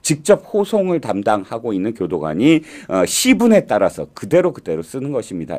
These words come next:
조작이 불가능하지요. "출정 일지를 밝혀라!"라고 목소리를 높이니까, 출정 일지를 밝히니까 또 다른 거짓말 계속 양산합니다. 그런데요, 겨-,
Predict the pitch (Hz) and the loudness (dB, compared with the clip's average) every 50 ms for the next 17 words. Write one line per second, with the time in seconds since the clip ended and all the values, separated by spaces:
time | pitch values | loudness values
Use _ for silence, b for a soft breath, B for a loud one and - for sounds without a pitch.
0 | - _ _ - - 85 76 - 82 80 - 147 147 - - 87 82 117 139 156 | -10 _ _ -12 -10 -10 -8 -8 -8 -8 -8 -10 -12 -12 -12 -12 -8 -6 -6 -6
1 | 160 160 147 131 - - 95 101 101 - B B B B B B - - 247 226 | -6 -6 -8 -8 -8 -6 -4 -4 -4 -4 B B B B B B -6 -4 -4 0
2 | 240 269 262 254 247 214 247 247 240 220 196 190 180 214 220 233 240 240 233 240 | 6 6 6 6 6 4 6 6 6 6 6 4 4 4 6 8 8 10 10 10
3 | 233 220 208 190 180 156 156 156 139 - - _ - 110 110 - 156 131 123 117 | 10 10 10 8 6 4 4 2 0 0 -2 _ -6 -6 -4 0 0 0 2 2
4 | 104 95 - 120 95 - - 104 104 90 - - 139 139 135 B B B B B | 2 0 0 -6 -8 -6 -6 -6 -6 -6 2 6 6 6 6 B B B B B
5 | - 254 226 - 277 233 226 202 202 208 208 - 147 156 147 - 170 151 139 156 | -2 -2 4 8 8 8 8 8 6 4 4 2 0 0 0 0 -2 -2 2 2
6 | 160 160 - 285 277 247 302 285 269 220 - 135 117 - 151 143 127 117 120 120 | 0 0 2 0 6 8 10 8 8 6 6 2 2 4 4 2 4 4 2 2
7 | - 87 - 101 85 71 78 82 - - 113 117 117 107 87 78 80 - B B | -2 -8 -6 -6 -6 -4 -4 -6 -4 -4 -4 -2 -2 -4 -2 -2 -4 -4 B B
8 | B B B - 170 220 233 220 196 151 101 90 82 80 90 147 190 139 - - | B B B 6 8 8 8 8 6 2 0 -2 0 4 6 8 8 8 8 6
9 | B B B B B B B B B B 165 | B B B B B B B B B B -16